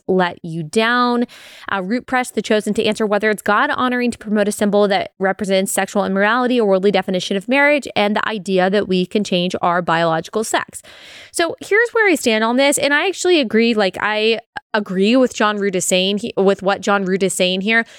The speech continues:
I don't blame him for asking The Chosen to give kind of an explanation of this. Um,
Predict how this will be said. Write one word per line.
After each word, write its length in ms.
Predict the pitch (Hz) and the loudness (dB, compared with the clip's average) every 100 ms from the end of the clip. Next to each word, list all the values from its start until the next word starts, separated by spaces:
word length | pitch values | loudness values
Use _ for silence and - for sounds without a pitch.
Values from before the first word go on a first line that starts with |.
| - - | -12 -6
I 140 | 208 | -6
don't 240 | 254 208 | -6 -10
blame 380 | - 180 180 190 | -8 -6 -4 -2
him 280 | 240 247 302 | -2 0 0
for 120 | 240 - | -2 -2
asking 420 | 156 180 - 220 | -2 -6 -6 -6
The 80 | 202 | -4
Chosen 580 | - 196 202 240 240 233 | 0 2 2 0 0 0
to 580 | - 220 208 208 202 196 | 0 2 2 4 2 2
give 280 | - 214 208 | 0 -2 -2
kind 260 | 240 220 | -4 -4
of 80 | 208 - | -6 -4
an 160 | 208 202 | -6 -4
explanation 880 | 196 - - 208 190 180 185 - 214 | -8 -10 -6 -4 -2 -2 -2 -2 -2
of 140 | 214 | 0
this. 360 | - 233 311 - - - - - - - | 0 2 0 -2 -10 -20 -20 -20 -14 -6
Um, 340 | 247 254 233 | -4 -4 -6